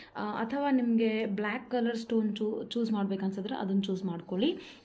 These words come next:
But ಯಾವ್ದಾದ್ರು ಒಂದ್ ಪ್ರಶ್ನೆ ಮಾತ್ರ ಕೇಳ್ಕೊಳ್ಳಿ, ಒಂದ್ ಚೂಸ್ ಮಾಡೋದಿದ್ರೆ. ಎರಡೂ ಚೂಸ್ ಮಾಡ್ಬೇಕು ಅಂದ್ರೆ definitely ಎರಡು ಕ್ವೆಶನ್ಸ್‌ನ ರೆಡಿ ಮಾಡ್ಕೊಳ್ಳಿ.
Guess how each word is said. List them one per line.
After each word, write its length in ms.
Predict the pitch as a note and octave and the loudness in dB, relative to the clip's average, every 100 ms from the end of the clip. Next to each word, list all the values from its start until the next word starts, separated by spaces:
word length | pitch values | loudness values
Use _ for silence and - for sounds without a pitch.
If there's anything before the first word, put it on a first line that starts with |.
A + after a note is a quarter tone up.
| - | -4
But 280 | G3 C4 B3 | 2 4 4
ಯಾವ್ದಾದ್ರು 380 | G#3 G#3 A3 A#3 | 2 2 2 2
ಒಂದ್ 260 | A3 B3 | 4 2
ಪ್ರಶ್ನೆ 300 | A3+ G#3 G#3+ | 2 -2 0
ಮಾತ್ರ 260 | G3 F#3 B3 | 0 0 -2
ಕೇಳ್ಕೊಳ್ಳಿ, 520 | A#3 F#3+ F3+ F3 F3 | 0 0 0 -2 -2
ಒಂದ್ 240 | G3+ G#3+ G3+ | 2 2 2
ಚೂಸ್ 220 | G3+ F#3+ | 0 0
ಮಾಡೋದಿದ್ರೆ. 760 | F3+ F3 F3 F3 - - - G3+ | 0 -2 -4 -6 -8 -16 -10 0
ಎರಡೂ 280 | A3+ A#3 | 4 4
ಚೂಸ್ 240 | D4+ C#4 B3 | 4 4 2
ಮಾಡ್ಬೇಕು 460 | B3 A3+ A3+ A3+ | 2 2 0 0
ಅಂದ್ರೆ 240 | G#3 A3 B3+ | -2 0 0
definitely 440 | G3+ - G#3+ A3 | 0 0 -2 0
ಎರಡು 320 | A3 G3+ A#3+ | 2 4 2
ಕ್ವೆಶನ್ಸ್‌ನ 540 | - G#3+ G#3 A3 A3+ G#3+ | 2 0 0 -2 0 -2
ರೆಡಿ 260 | F#3 G3 | 0 2
ಮಾಡ್ಕೊಳ್ಳಿ. 640 | G3 F#3 F#3+ G3+ G#3 C4+ | 2 2 0 0 2 2